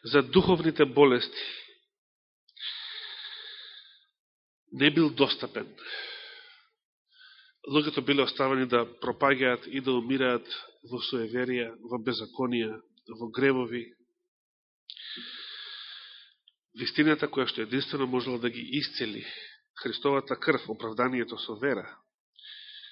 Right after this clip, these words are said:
силата на Светиот Дух, која што единствено можела да ги посвети.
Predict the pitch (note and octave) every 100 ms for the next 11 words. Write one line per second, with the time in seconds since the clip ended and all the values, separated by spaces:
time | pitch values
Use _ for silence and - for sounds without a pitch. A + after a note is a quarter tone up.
0 | - - - - D3+ D3+ C3 B2 - C#3
1 | C3+ A#2 D3 D3 - - - C#3 A#2+ -
2 | A2 A#2+ B2 - A#2 A2 A#2+ A2+ A2+ G#2+
3 | G2+ G2 - C#3 - A2+ -